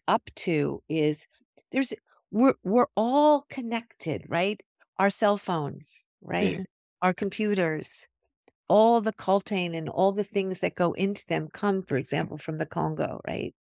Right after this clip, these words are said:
Speaker 1: That exploitation, that extraction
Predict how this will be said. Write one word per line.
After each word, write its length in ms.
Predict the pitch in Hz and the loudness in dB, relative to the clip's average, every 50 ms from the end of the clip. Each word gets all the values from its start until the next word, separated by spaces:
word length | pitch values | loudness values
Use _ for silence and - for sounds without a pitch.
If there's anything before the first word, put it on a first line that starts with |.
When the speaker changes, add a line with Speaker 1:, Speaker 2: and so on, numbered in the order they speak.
| _ _ _ _ _ _ _ _ _ - | _ _ _ _ _ _ _ _ _ -2
Speaker 1:
That 320 | 160 190 196 214 226 - - _ _ _ _ - | 2 4 6 6 4 4 0 _ _ _ _ -2
exploitation, 880 | 214 214 - - - 202 196 190 190 - 202 196 190 - - 175 160 | -2 -2 -2 -4 2 4 4 4 4 2 2 0 0 2 0 -2 0
that 180 | 160 160 190 180 | 0 0 0 0
extraction 1200 | - - - - - - - - 185 202 226 254 - _ - - - - 160 143 131 139 139 | -4 -8 -8 -10 -10 -10 -8 -4 -2 -2 -2 -2 -6 _ -8 -6 -2 0 0 0 0 -2 -4